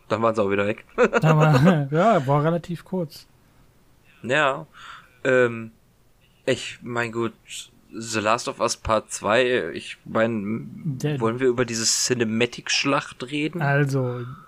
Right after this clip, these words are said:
Speaker 2: the, der, The Last of Us Part, Part zwei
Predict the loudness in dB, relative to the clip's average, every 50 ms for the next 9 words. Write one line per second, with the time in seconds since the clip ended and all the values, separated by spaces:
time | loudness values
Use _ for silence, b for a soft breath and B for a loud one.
0 | _ -10 -8 -6 -4 -2 -2 -2 -2 -4 -4 -4 -2 -2 -2 -2 -2 -4 -4 -6
1 | -4 -4 -4 -4 -6 -8 _ _ _ _ -2 0 2 4 4 4 2 2 0 -2
2 | -4 -6 -6 -4 -4 -4 -4 -4 -4 -6 -6 -6 -6 -6 -8 -14 -20 -20 -20 -20
3 | -20 -20 -18 -14 -12 -4 0 0 0 0 -2 -8 -8 -8 -4 0 2 2 4 4
4 | 4 4 4 2 0